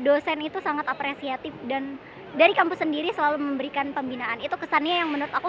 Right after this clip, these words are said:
sangatlah, "Wah, keren banget sih," gitu. Tapi kalau untuk pesan, aku titip pesan aja sama adik-adik, gitu, jangan pernah mau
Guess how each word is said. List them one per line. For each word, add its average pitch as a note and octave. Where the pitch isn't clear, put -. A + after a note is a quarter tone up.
sangatlah, C#4+
"Wah, D#4
keren C4+
banget C#4
sih," C4+
gitu. -
Tapi -
kalau D#4+
untuk D#4
pesan, F4
aku D4
titip F#4
pesan E4+
aja D4
sama C#4+
adik-adik, D4
gitu, C4+
jangan C#4+
pernah D4+
mau D#4+